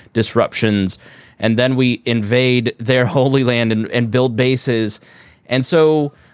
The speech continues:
by the time nine eleven happens, there is a tremendous amount of, I mean, I mean, I saw that there's one documentary where the guy was an isis fighter, and he's like,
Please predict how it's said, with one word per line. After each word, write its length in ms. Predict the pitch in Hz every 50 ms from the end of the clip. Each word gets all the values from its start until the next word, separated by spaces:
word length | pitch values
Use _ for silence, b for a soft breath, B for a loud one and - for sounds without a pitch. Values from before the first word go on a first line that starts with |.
| b
by 100 | - 160
the 100 | 170 170
time 340 | 160 - - 202 208 220 233
nine 200 | 226 233 220 208
eleven 320 | 190 165 165 156 190 202 175
happens, 560 | 147 135 123 113 - - 120 120 117 110 117 -
there 220 | 123 131 147 151 156
is 260 | - 143 151 147 139
a 100 | 151 143
tremendous 760 | 135 - - 160 139 135 131 135 135 143 147 151 147 - -
amount 440 | 135 120 120 117 117 117 117 113 - _ -
of, 720 | 110 107 107 107 107 101 98 98 98 - - - - - _ _ _ _ _ _ _ _ _ _ _ _ _ _ _ _ _ _ _
I 100 | - 113
mean, 100 | 104 - -
I 80 | - 123
mean, 140 | 127 131
I 80 | 131 127
saw 380 | 123 - - 151 143 139 139 127
that 280 | 110 107 120 - -
there's 280 | 127 135 131 123 117 120
one 240 | 110 123 131 131 131
documentary 460 | 127 123 120 - 120 120 120 120 117
where 120 | 113 117
the 100 | 110 113
guy 200 | 110 117 110 107
was 340 | 107 110 110 107 98 - -
an 160 | - 120 110
isis 340 | 110 127 147 143 - 113 -
fighter, 240 | - - 104 104 107
and 80 | 107
he's 160 | 110 110 107 113
like, 280 | 120 107 104 - -